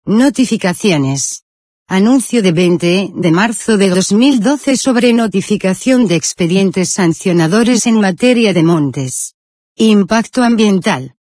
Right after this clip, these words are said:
Anuncio de veintiuno de marzo de dos mil doce por el que se someten a información pública la solicitud de autorización ambiental integrada y de estudio de impacto ambiental del proyecto de instalación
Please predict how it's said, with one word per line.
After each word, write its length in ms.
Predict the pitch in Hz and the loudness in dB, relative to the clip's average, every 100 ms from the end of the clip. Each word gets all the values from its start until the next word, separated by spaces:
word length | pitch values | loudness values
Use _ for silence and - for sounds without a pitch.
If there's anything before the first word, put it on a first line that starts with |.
| _ _ _ | _ _ _
Anuncio 580 | 185 196 254 247 - 233 | -2 2 2 0 0 0
de 120 | 214 | 2
veintiuno 720 | 180 156 147 160 185 226 214 | 2 0 0 0 2 2 2
de 80 | 170 | 0
marzo 480 | 170 226 226 - 208 | 0 -2 -4 -2 0
de 100 | 196 | 2
dos 220 | 185 185 | 0 0
mil 320 | 208 277 254 | 2 2 2
doce 340 | 175 226 - 202 | 0 -2 -2 -2
por 160 | 208 | 0
el 140 | 196 196 | 0 0
que 120 | 220 | -2
se 180 | - 277 | 0 -2
someten 540 | 247 214 233 - 220 | 0 0 0 0 0
a 60 | 185 | 2
información 800 | 180 - 180 165 156 - 254 277 | 2 0 -2 -2 -4 -2 0 0
pública 520 | 190 262 233 240 214 | 0 -2 0 0 0
la 140 | 202 185 | 0 0
solicitud 640 | - 190 190 202 - 233 | 0 0 0 -2 -2 0
de 320 | 175 - 175 175 | 0 -2 -2 0
autorización 840 | 156 175 165 165 180 - 262 294 | 0 0 0 -2 -4 -2 0 2
ambiental 600 | 262 220 214 202 208 240 | 2 2 2 2 0 0
integrada 680 | 240 208 220 233 269 226 220 | 0 2 2 2 0 0 2
y 80 | 190 | 0
de 80 | |
estudio 560 | 165 - - 233 208 190 | -2 -6 -4 -2 0 0
de 80 | 165 | 0
impacto 500 | 156 - 226 - 254 | -2 0 -2 -2 0
ambiental 680 | 233 220 202 180 202 170 120 | 2 2 2 0 0 -2 -4
del 300 | - 220 240 | -2 0 0
proyecto 580 | 180 170 202 240 - 233 | 0 0 0 0 -2 -2
de 80 | 196 | 0
instalación 880 | 180 - 151 156 - 226 247 262 | 0 -2 -4 -4 -2 0 2 2